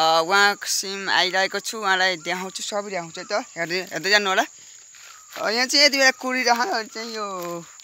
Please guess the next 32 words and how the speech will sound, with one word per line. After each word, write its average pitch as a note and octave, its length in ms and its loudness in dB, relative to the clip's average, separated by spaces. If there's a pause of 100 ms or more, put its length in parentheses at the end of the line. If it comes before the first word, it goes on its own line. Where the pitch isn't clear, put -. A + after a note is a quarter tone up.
(100)
खडेरी G#3 360 -4
पर्नाले F#3 460 -6
यहाँ F#3 200 -8
चाहिँ F#3 260 -16
केही F3+ 160 -14
पनि G3 160 -14
छैन। F3 320 -8
अ, - 880 -8
अब F#3 400 2
यहाँ B3+ 160 0
सुन्तला A#3 540 -2
सारेको A3+ 460 6
देखाउँछु A3 480 -4
पहिला A3 360 -6
सबै A3 400 -4 (640)
डिटेलमा G#3+ 640 0
है E3 200 2
त। G#3+ 280 8 (340)
भिडियोलाई A3 420 0
स्किप A#3 200 -2
नगरिकन G#3+ 320 -6
हेर्नु F#3 260 -4
होला। G#3 240 4 (840)
अ, F3 220 2
सब्स्क्राइब G3+ 600 0
गर्नुभएको G3 340 -2
छ - 100 -12
भने F3+ 120 -10
सब्स्क्राइब F3 420 -8
गरिदिनु E3 300 -6
होला। E3 160 -2
सुन्तला G3 600 0